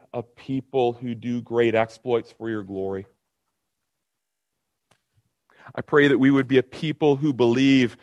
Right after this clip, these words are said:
that you stand over us in heaven,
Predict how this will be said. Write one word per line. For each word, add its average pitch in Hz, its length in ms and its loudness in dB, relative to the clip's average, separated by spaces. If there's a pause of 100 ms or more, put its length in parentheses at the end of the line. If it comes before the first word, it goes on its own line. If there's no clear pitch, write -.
(180)
that 135 180 4
you 156 580 0 (180)
stand 180 460 2
over 165 420 8
us 160 200 2
in 139 200 -4
heaven, 156 800 0